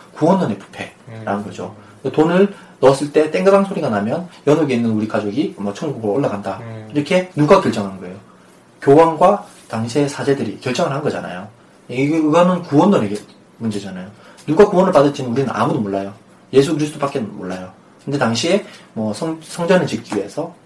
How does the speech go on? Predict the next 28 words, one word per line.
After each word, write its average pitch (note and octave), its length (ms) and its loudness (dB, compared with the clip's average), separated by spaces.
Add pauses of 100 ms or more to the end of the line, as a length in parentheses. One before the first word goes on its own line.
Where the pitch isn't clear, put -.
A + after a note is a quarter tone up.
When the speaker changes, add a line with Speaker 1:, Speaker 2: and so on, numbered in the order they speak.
Speaker 1:
재정이 B2 300 -2
필요했고 A#2 480 -6 (180)
재정이 C#3 300 0
필요하기 D3 380 0
때문에 B2 360 -4
그런 A#2+ 280 -4
구원론적인 A#2 520 -4
결정을 A2 320 -6 (140)
하게 G3+ 220 0
된 G2 100 -4
거잖아요. G2 420 -8 (440)
거기서 F#3 680 6 (360)
이제 A2+ 100 -4
저항한 D#3 480 4
것이 A2 240 -4
루터란 A2 480 0
거죠. - 320 -16 (400)
루터가 F#3+ 500 6
구십구 F3 600 -4
개 E3 120 0
조 D3+ 280 4 (160)
반박문을 C#3+ 400 -2
썼는데 C#3+ 600 -2 (220)
그 - 140 -20
구십구 E3+ 380 -4
개 E3+ 100 -2
조 E3+ 80 -8
반박문이 C3+ 1040 -4